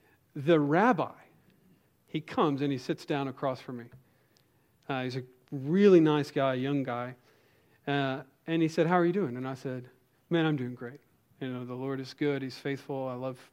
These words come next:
Jesus, and all is well." And he said, "Well, how are you really doing?" And I said, "Well, I mean, this is hard, but I, I'm doing okay." And he said, "Well, I, I think I know what your problem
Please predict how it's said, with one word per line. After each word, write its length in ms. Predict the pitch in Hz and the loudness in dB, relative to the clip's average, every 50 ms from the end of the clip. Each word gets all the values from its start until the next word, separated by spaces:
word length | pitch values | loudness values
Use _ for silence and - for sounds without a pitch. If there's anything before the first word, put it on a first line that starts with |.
| _ _ _ | _ _ _
Jesus, 560 | - - 139 127 131 131 131 127 123 - - | -8 -6 -6 -4 -4 -6 -8 -8 -10 -12 -14
and 220 | 127 120 120 120 - _ _ _ _ _ _ - | -12 -12 -12 -14 -16 _ _ _ _ _ _ 0
all 200 | 156 165 165 156 | 2 2 2 2
is 100 | 127 131 | -2 -4
well." 240 | 127 120 113 - _ _ _ _ _ _ _ _ _ _ _ - | -8 -10 -10 -14 _ _ _ _ _ _ _ _ _ _ _ -2
And 80 | 151 | 0
he 80 | 160 151 | 2 2
said, 220 | 143 - 147 139 | 0 0 -2 2
"Well, 180 | 156 185 180 160 | 4 4 4 6
how 80 | 170 | 6
are 80 | 196 185 | 6 6
you 160 | 175 156 156 | 6 6 8
really 200 | 190 202 185 147 | 8 8 6 4
doing?" 260 | 131 123 117 120 120 | 2 -2 -8 -10 -10
And 80 | 131 139 | -10 -10
I 20 | |
said, 160 | 135 - 175 185 | -8 0 4 6
"Well, 160 | 214 208 175 | 8 8 8
I 60 | 165 | 8
mean, 160 | 180 175 170 | 6 4 4
this 120 | 196 180 151 | 2 0 -2
is 120 | 135 - | -6 -2
hard, 500 | - - 262 233 147 135 131 147 190 208 - _ _ _ _ _ | 4 6 6 6 6 4 2 -2 -4 -6 -10 _ _ _ _ _
but 160 | - 180 175 170 | 4 4 4 4
I, 140 | 175 170 - | 2 0 0
I'm 220 | 165 156 156 151 | -2 -2 0 0
doing 180 | 156 156 151 151 | 2 2 0 0
okay." 340 | 147 147 - 190 139 120 - - _ _ _ _ _ _ _ | -2 -2 -2 -4 -4 -6 -8 -16 _ _ _ _ _ _ _
And 60 | - 175 | 2 2
he 60 | 165 | 2
said, 120 | 170 170 | 2 2
"Well, 180 | 175 202 214 - - - - | 2 2 2 0 -4 -4 0
I, 240 | 190 226 220 - 220 | 0 0 2 2 2
I 40 | 220 | 4
think 200 | - 320 320 247 | 4 4 4 6
I 60 | 214 | 6
know 200 | 190 185 180 175 | 8 8 8 8
what 100 | 170 160 | 8 6
your 100 | 147 131 | 0 -2
problem 340 | - 156 139 135 127 117 | -2 -2 -2 -2 -2 -6